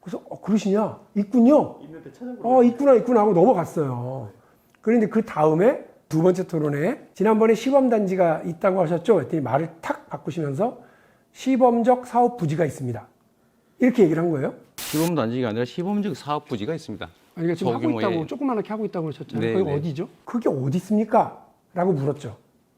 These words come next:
Speaker 1: 그때 이미 저는 파악을 했어요. 안양 범계역이 있구나, 하나가. 그리고 또 하나는 그 남양주 지금 지구에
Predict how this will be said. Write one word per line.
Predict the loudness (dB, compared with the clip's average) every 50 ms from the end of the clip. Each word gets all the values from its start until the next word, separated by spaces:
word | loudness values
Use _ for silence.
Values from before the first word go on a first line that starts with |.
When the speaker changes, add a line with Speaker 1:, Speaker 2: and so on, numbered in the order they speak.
| _ _ _ _ _ _
Speaker 1:
그때 | 2 4 6 6
이미 | 6 6 6 6
저는 | 6 4 4 4
파악을 | 2 2 2 4 6 4
했어요. | 4 4 2 0 0 0 -4 -8 -10 -12 -14 -16 -20 _ -12
안양 | -6 -2 2 4 4 4 4 4 0 0
범계역이 | 2 2 4 4 4 6 6 6 6 4 4 0
있구나, | -2 -2 -2 0 2 2 0 -2 -6 -12 -20 _ _ _ _ _
하나가. | -6 -2 -2 -2 -2 -2 -4 -4 -6 -10 -16 _ _ _ _ _ _ _ _ _ _
그리고 | -2 -2 -2 0
또 | 2 2 2
하나는 | 4 4 4 4 4 2 2 -2 -6 -14 _ _ _ _ _ _ _
그 | _ 0 2 2 2 2
남양주 | 2 2 2 4 4 4 2 2 0 -4
지금 | -4 -2 2 4 4 6 4
지구에 | 4 2 2 4 6 6 6 4 2